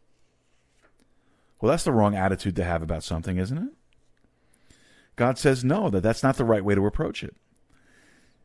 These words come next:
It is good neither to eat flesh, nor to drink wine, nor anything whereby thy brother stumbleth, or is offended, or is made weak. Hast thou faith? Have it to thyself before God.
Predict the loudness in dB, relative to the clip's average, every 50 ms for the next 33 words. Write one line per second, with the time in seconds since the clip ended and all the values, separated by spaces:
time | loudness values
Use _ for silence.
0 | _ _ _ _ _ 4 6 6 6 4 2 4 6 8 8 10 8 6 6 4
1 | 4 4 4 4 2 0 -2 -2 -4 -4 -4 0 2 4 4 4 4 2 -2 -8
2 | -10 -12 _ _ _ _ _ _ _ _ 4 6 6 6 6 4 2 2 2 2
3 | 2 0 -2 0 0 0 0 -2 -4 -4 -8 -12 -18 _ _ _ _ -2 0 0
4 | 2 2 2 2 2 2 2 2 2 2 2 4 6 6 6 8 6 6 6 6
5 | 6 4 4 4 4 4 4 2 2 2 4 4 4 4 2 0 0 -2 -2 0
6 | 0 0 0 0 0 0 0 2 2 2 0 -2 -2 -4 -4 -4 -4 -2 -2 0
7 | 0 0 0 0 0 0 0 -2 -4 -10 -20 _ _ _ _ _ -20 -20 -20 -20
8 | -20 -20 -4 2 2 2 4 6 6 6 6 6 6 4 4 6 6 4 0 -4
9 | -10 -18 -18 -20 _ _ _ _ _ _ _ -20 -20 -20 -8 -4 0 0 0 0
10 | 0 -2 -2 0 0 2 0 0 0 2 2 2 2 2 -2 -8 -10 -8 -2 0
11 | 0 2 2 0 -2 -2 -4 -8 -10 -12